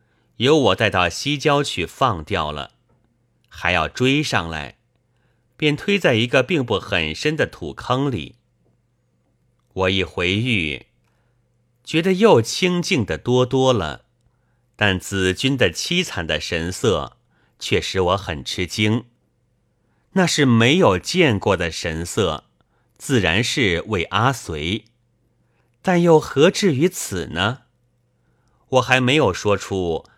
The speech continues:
推在土坑里的事。到夜间，在他凄惨的神色中，加上冰冷的分子了。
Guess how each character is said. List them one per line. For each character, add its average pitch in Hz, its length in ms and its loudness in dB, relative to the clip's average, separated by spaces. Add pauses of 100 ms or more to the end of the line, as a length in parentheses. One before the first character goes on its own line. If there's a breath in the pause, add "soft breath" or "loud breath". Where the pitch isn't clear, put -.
(120 soft breath)
推 185 140 2
在 160 180 2
土 80 320 -8
坑 175 380 -2
里 110 100 -4
的 71 140 -10
事。 - 400 -8 (1400)
到 98 200 2
夜 107 320 -2
间， 80 440 -6 (960)
在 101 160 2
他 92 260 0
凄 175 320 -6
惨 92 180 -8
的 76 140 -4
神 85 320 -6
色 95 260 -2
中， 80 380 -6 (640)
加 90 180 2
上 78 400 -4
冰 151 320 2
冷 95 320 0
的 80 180 -6
分 120 380 2
子 87 260 -8
了。 - 360 -8